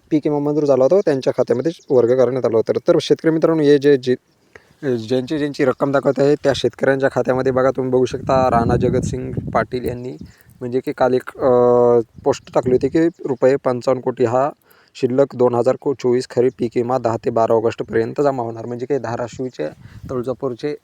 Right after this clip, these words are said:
आमदार आहेत राणा जगतसिंग पाटील यांनी सांगितले, पण धाराशिवचंच नसून तर पूर्ण संपूर्ण महाराष्ट्रामध्ये येत्या शनिवारपासून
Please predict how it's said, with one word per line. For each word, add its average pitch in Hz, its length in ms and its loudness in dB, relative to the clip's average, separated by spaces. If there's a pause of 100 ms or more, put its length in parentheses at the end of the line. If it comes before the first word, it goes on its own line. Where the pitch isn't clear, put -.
आमदार 120 320 -6
आहेत 123 240 -8
राणा 120 260 -6
जगतसिंग 120 400 -10
पाटील 117 340 -10
यांनी 120 200 -8
सांगितले, 123 300 -10
पण 135 180 -8
धाराशिवचंच 131 680 -10
नसून 139 260 -10
तर 139 160 -8
पूर्ण 139 220 -4
संपूर्ण 135 380 -8
महाराष्ट्रामध्ये 131 720 -4 (400)
येत्या 151 220 0
शनिवारपासून 156 680 0